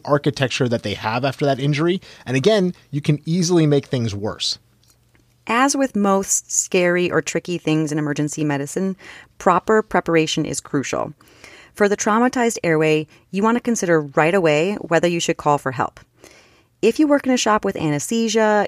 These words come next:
Speaker 2: E N T, or other services that can provide backup with tools like fiber optics or assistance with the surgical airway, get them on board early.
Speaker 1: Yeah, this isn't a place where you want your pride to get in the way. Now, if you have fiber optics and you're good at using them,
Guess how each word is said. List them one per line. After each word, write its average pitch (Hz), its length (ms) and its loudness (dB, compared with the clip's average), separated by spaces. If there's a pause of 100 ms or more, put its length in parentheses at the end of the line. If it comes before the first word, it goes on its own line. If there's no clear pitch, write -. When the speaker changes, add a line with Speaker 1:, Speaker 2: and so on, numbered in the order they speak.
Speaker 2:
E 196 200 -2
N 196 120 0
T, 180 520 -4
or 160 180 2
other 180 240 0
services 175 540 0
that 156 140 -2
can 160 140 -2
provide 143 400 0
backup 147 520 0
with 151 140 -2
tools 170 340 0
like 131 180 0
fiber 131 300 -2
optics 202 640 0
or 156 220 4
assistance 165 460 -2
with 156 100 -4
the 151 100 -8
surgical 160 460 -2
airway, 208 400 2 (340)
get 247 160 2
them 214 160 2
on 165 160 2
board 151 300 2 (100)
early. 127 480 -4 (320)
Speaker 1:
Yeah, 95 80 -16
this 147 180 -6
isn't 220 220 -2
a 160 60 0
place 156 320 -2
where 127 80 0
you 117 80 0
want 127 240 -2
your 120 80 -4
pride 127 320 0
to 120 60 -4
get 110 140 -4
in 95 60 -10
the 101 80 -4
way. 98 320 -4
Now, 123 80 -4
if 139 100 0
you 202 120 6
have 214 100 0
fiber 165 300 2
optics 156 320 -4
and 123 160 -4
you're 151 120 2
good 139 380 2
at 123 120 0
using 135 280 0
them, 220 240 0